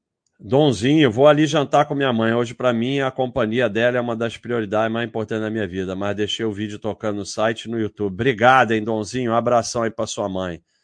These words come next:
Perguntas tem que ser perguntas de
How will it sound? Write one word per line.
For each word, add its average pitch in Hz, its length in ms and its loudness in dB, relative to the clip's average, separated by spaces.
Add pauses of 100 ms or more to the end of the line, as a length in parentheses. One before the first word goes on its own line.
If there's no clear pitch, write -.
(540)
Perguntas 147 680 4
tem 160 160 -2
que 147 120 -8
ser 147 480 -2 (380)
perguntas 131 640 -2
de 110 600 -4